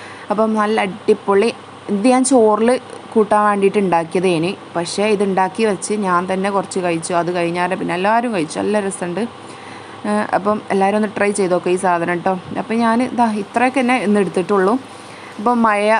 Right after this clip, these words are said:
കണ്ട് അതങ്ങ് കഴിച്ച് ഇങ്ങനെ ഇരിക്കുക, അത്ര തന്നെ പരിപാടി കേട്ടോ. മക്കളൊക്കെ ഇനി കുളി-, മ-, മോനെ കുളിപ്പിക്കാണ്ട് അങ്ങനത്തെ പരിപാടികളും ചുറ്റുപാടൊക്കെ ഉണ്ട്. അപ്പം ഇന്നത്തെ വീഡിയോ ഇത്രയേ ഉള്ളൂ. അപ്പം വീഡിയോ ഇഷ്ടമായിട്ടുണ്ടെങ്കിൽ നിങ്ങൾ ലൈക്ക് ചെയ്യാനും കമൻറ്റ് ചെയ്യാനും മറക്കരുത്. ഇനിയൊരു പുതിയ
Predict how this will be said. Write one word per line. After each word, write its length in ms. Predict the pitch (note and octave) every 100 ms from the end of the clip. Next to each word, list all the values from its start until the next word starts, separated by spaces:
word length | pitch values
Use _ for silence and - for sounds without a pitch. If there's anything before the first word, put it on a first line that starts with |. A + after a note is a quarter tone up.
| - - D#3
കണ്ട് 260 | A3 G3 G3 F#3+
അതങ്ങ് 260 | F#3+ G#3+ G#3
കഴിച്ച് 320 | G3 F#3 - G#3
ഇങ്ങനെ 180 | G3+ G3
ഇരിക്കുക, 320 | F3+ - F#3+ - -
അത്ര 200 | - G3+ G3
തന്നെ 160 | F#3 F#3
പരിപാടി 340 | F3+ F3 F3 F3
കേട്ടോ. 180 | F#3+ F#3+ F#3 - G3+ G3
മക്കളൊക്കെ 460 | F#3+ F#3 F#3+ F#3+ G3
ഇനി 100 | F#3 F#3
കുളി-, 160 | F#3 - F#3+
മ-, 280 | F#3 E3 F#3
മോനെ 220 | F#3 F#3+ G3
കുളിപ്പിക്കാണ്ട് 640 | G3 F#3 F3 F#3 F3+ F3 F3 F3
അങ്ങനത്തെ 260 | F#3 G#3 G#3
പരിപാടികളും 480 | F#3+ F3 E3+ F3 F3
ചുറ്റുപാടൊക്കെ 520 | E3 E3+ E3+ E3+ E3+ F3
ഉണ്ട്. 140 | G3+ C4 - - - -
അപ്പം 200 | G#3 C4+ B3+ A3
ഇന്നത്തെ 320 | A3 A3 A#3 A3+
വീഡിയോ 220 | G#3 G#3+ - - - G3
ഇത്രയേ 340 | - F#3 G3 F#3
ഉള്ളൂ. 220 | E3+ G#3+ - - - -
അപ്പം 180 | G#3 G3+
വീഡിയോ 180 | F#3+ G3+ G3
ഇഷ്ടമായിട്ടുണ്ടെങ്കിൽ 720 | - G#3 G3 F#3+ F3+ F3 F3+ F3
നിങ്ങൾ 160 | F3 G3 F#3+
ലൈക്ക് 240 | F3 E3+ G3 G3
ചെയ്യാനും 300 | F3+ F3+ F3+
കമൻറ്റ് 340 | F3+ E3+ F3+ F#3+ G3
ചെയ്യാനും 300 | F3+ F3+ F#3+
മറക്കരുത്. 520 | F3 D#3+ E3+ E3 E3+ -
ഇനിയൊരു 320 | F#3 F#3+ F#3+ G3
പുതിയ 240 | F3+ F#3